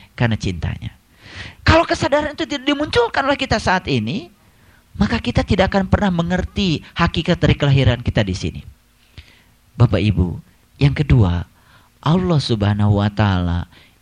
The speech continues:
itu punya rencana-rencana yang baik sebenarnya untuk kehidupan kita. Kasih Allah yang kedua, Allah tuh punya rencana-rencana yang baik untuk kehidupan kita.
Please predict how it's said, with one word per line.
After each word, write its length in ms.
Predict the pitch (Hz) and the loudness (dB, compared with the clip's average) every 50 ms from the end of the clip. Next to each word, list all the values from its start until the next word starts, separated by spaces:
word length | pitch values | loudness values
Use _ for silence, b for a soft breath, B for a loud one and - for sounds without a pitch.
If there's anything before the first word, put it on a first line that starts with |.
| _ - - | _ -4 -4
itu 240 | 160 160 - 196 | -4 0 0 -2
punya 320 | 190 - 156 147 139 139 131 | -2 0 0 0 2 4 2
rencana-rencana 880 | 127 120 123 120 - 120 113 120 120 113 120 117 117 120 117 113 117 | 2 2 2 -2 -2 -2 0 2 2 0 0 -2 0 0 2 2 2
yang 240 | 110 101 110 113 107 | 2 0 0 -2 -2
baik 400 | 95 90 87 90 95 101 98 - | 0 0 2 2 2 0 -2 -2
sebenarnya 400 | - - 92 101 92 92 90 87 | -4 -2 0 0 0 0 0 -2
untuk 160 | - - - | -2 0 0
kehidupan 320 | 92 - - - - 73 71 69 | -2 -2 -2 -4 -4 -6 -6 -6
kita. 320 | - - - - - - - _ _ _ _ _ _ _ _ _ _ _ _ _ _ _ _ _ _ _ _ _ _ _ - - B B B B B B B B B B B _ _ - | -10 -10 -10 -10 -12 -12 -14 _ _ _ _ _ _ _ _ _ _ _ _ _ _ _ _ _ _ _ _ _ _ _ -20 -20 B B B B B B B B B B B _ _ -2
Kasih 320 | - 262 269 - 302 285 | 2 2 2 2 2 2
Allah 220 | - 240 247 254 | 2 2 2 0
yang 160 | 254 254 240 240 | 0 -2 -2 -2
kedua, 560 | 226 247 202 220 285 277 220 170 147 - - | -2 -2 -2 0 0 2 2 2 0 -2 -2
Allah 320 | - 320 339 320 320 330 | -2 -2 0 0 -2 0
tuh 80 | - 359 | -2 -2
punya 320 | - 330 311 294 294 285 | -2 -2 0 0 0 0
rencana-rencana 800 | 269 254 247 254 - 330 359 359 370 349 311 294 277 311 277 262 | 0 -2 -4 -2 -2 -2 0 0 0 -2 -2 -2 -2 -2 -2 0
yang 240 | 269 247 247 233 165 | 0 0 0 0 0
baik 240 | 147 139 160 190 - | 2 2 2 0 -2
untuk 160 | 196 185 185 | -2 -6 -4
kehidupan 400 | - 151 139 123 - - 90 87 | -2 -2 -2 -2 0 -2 -4 -4
kita. 240 | 85 - 69 - | -6 -8 -8 -10